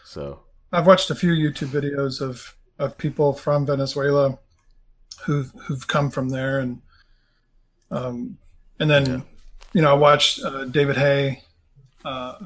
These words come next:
Speaker 2: who's been to a number of the countries.
Speaker 1: It's rough.
Speaker 2: It's,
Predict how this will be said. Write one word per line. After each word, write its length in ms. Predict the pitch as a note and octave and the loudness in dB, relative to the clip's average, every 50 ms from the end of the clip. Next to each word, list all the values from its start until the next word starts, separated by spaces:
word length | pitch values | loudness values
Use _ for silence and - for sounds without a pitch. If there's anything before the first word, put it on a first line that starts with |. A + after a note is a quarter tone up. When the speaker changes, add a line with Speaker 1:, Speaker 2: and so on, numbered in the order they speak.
| - | -8
Speaker 2:
who's 180 | - D3+ C#3 B2 | -4 -4 -4 -2
been 200 | - C#3+ C3+ B2+ | -2 -2 -2 -2
to 200 | - - C#3+ C3 | -4 -4 -4 -4
a 40 | B2+ | -2
number 260 | C3 B2+ B2 B2+ B2+ | -4 -6 -8 -8 -8
of 100 | B2 A#2 | -8 -8
the 60 | - B2+ | -10 -10
countries. 680 | - - C3 B2 - C3 B2+ B2+ B2 - - - - - - - - - - - - - - - - - _ _ _ _ _ _ _ _ _ _ _ _ _ - _ _ _ | -8 -8 -8 -8 -6 -6 -6 -6 -6 -6 -8 -8 -10 -14 -20 -20 -20 -20 -20 -20 -20 -20 -20 -20 -20 -20 _ _ _ _ _ _ _ _ _ _ _ _ _ -20 _ _ _
Speaker 1:
It's 180 | _ - - - | _ -20 -20 -12
rough. 80 | - | -10
Speaker 2:
It's, 260 | D#3 - - - - | -8 -8 -8 -10 -12